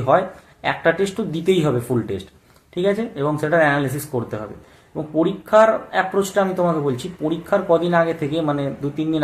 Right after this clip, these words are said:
আগে থেকে টেস্ট দেওয়া বন্ধ করে দেবে। যখনই তুমি জানতে পারছো যে অমুক তারিখে তোমার পরীক্ষা, সেখান থেকে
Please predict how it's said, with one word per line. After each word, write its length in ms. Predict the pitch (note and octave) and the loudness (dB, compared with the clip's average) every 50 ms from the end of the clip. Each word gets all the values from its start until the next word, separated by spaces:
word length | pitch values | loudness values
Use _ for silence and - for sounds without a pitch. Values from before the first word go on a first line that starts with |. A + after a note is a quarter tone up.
| C#3+ | 0
আগে 120 | C3+ C3 B2 C3+ | 0 0 -2 -2
থেকে 140 | C#3+ D#3 F3+ G3 - - - - - - - - | -4 -4 -4 -6 -8 -10 -14 -14 -14 -12 -6 -2
টেস্ট 220 | D3 D3 C#3+ D3 C#3+ D3 | 0 0 0 0 0 2
দেওয়া 160 | D3 D#3+ E3 D#3+ | 2 4 4 4
বন্ধ 160 | C#3+ C3+ B2+ B2 A2+ | 4 2 2 2 0
করে 100 | A2+ A2+ A2 | -2 -2 -2
দেবে। 120 | G#2+ G#2 G#2 A2+ | -4 -2 -2 -2
যখনই 240 | A#2+ A#2+ D3+ D#3+ D#3+ E3+ | -2 -2 -2 -6 -4 -4
তুমি 100 | E3+ E3+ D#3 | -2 0 0
জানতে 200 | D3 D3 D3 D#3 B2 | 0 0 0 -4 -4
পারছো 180 | D#3+ D3+ - E3 D#3 | -6 -6 -6 -4 -2
যে 60 | D3 C3+ | -2 0
অমুক 160 | C3+ C3+ C3+ - - | 0 -2 -4 -2 -4
তারিখে 200 | C#3+ D3 D3+ D3+ D3+ | -4 -4 -4 -6 -6
তোমার 140 | D3 C#3+ C3 B2+ B2+ | -6 -6 -6 -6 -6
পরীক্ষা, 320 | A#2 G#2+ G#2 - - D#3+ F3+ F3 - - - - - - _ _ - | -6 -6 -6 -6 -4 -4 -4 -6 -8 -18 -20 -20 -20 -20 _ _ -8
সেখান 220 | C#3+ C3 D3+ D#3+ D#3+ D#3+ | -4 -2 0 0 -2 0
থেকে 140 | E3+ F3+ | -2 -2